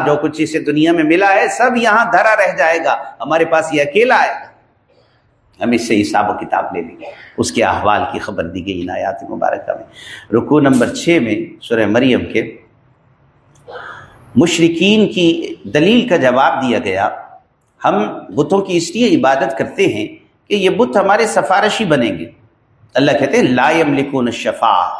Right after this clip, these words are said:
اللہ کے آگے اللہ کی مرضی کے بغیر کوئی ش-، سفا-، سفارش نہیں کر سکتا۔ ہاں، جس کے لیے اللہ اجازت دے، جس قدر شفاعت کی اجازت دے، فقط اس حد تک شفاعت ہوگی۔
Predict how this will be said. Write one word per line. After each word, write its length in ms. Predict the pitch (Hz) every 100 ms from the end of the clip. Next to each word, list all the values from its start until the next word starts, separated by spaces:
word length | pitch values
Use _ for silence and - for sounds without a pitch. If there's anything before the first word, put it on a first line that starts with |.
| - - - _
اللہ 340 | 113 135 151 -
کے 100 | 110
آگے 560 | 107 139 196 185 - - - - _ _ _ _
اللہ 400 | 113 156 233 247
کی 80 | 254
مرضی 340 | 233 220 202
کے 140 | 214 202
بغیر 300 | 170 180 165 -
کوئی 120 | 160
ش-، 220 | 160 -
سفا-، 560 | - 127 139 - - -
سفارش 520 | - - 131 110 -
نہیں 120 | 120
کر 100 | -
سکتا۔ 320 | - - - - _ _ _ -
ہاں، 220 | 131 -
جس 220 | 139 143
کے 120 | 151
لیے 320 | 123 123 147 139
اللہ 300 | 127 123 135
اجازت 760 | 113 101 117 113 131 - -
دے، 320 | 127 170 226 - - - - -
جس 320 | 202 202 -
قدر 280 | 165 208 269
شفاعت 560 | - 196 180 147 -
کی 60 | 143 117
اجازت 460 | 117 117 110 -
دے، 140 | 147 196
فقط 380 | - 180 - 277 277
اس 200 | 185 -
حد 180 | 127 -
تک 160 | 127 -
شفاعت 360 | - 98 80 -
ہوگی۔ 220 | 87 82